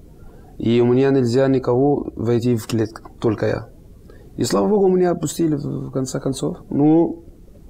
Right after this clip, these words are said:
до сих пор он работает, и до сих пор он сделает этот рук. Ну, конечно, уже у меня стало опыт сейчас есть, что так нельзя, так не надо, так.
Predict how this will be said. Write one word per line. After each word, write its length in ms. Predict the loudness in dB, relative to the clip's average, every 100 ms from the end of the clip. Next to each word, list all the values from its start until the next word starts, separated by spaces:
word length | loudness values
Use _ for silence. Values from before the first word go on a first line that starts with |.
| -20 -20 -20 -20 -20 -20 -20 -18 -4
до 80 | -2
сих 120 | 0
пор 140 | 2
он 100 | 4
работает, 460 | 4 4 2 0 -2
и 40 |
до 100 | -2
сих 120 | -2 0
пор 160 | 0
он 100 | 2
сделает 260 | 2 0 0
этот 160 | -2
рук. 340 | -2 -2 -4 -20 -20 -4
Ну, 240 | 2 2
конечно, 360 | 4 2 2 0
уже 200 | 2 2
у 100 | 2
меня 360 | 2 0 -2 -6
стало 420 | -2 0 2 0
опыт 380 | 0 -2 -2 -6
сейчас 360 | -4 -4 -4
есть, 240 | -8 -8 -10
что 300 | -4 -6 -6 -18 -18 -8 -2
так 160 | 0
нельзя, 500 | 2 2 2 2 0
так 180 | 0 -2
не 140 | 0
надо, 400 | 0 0 0 -2
так. 200 | -4 -10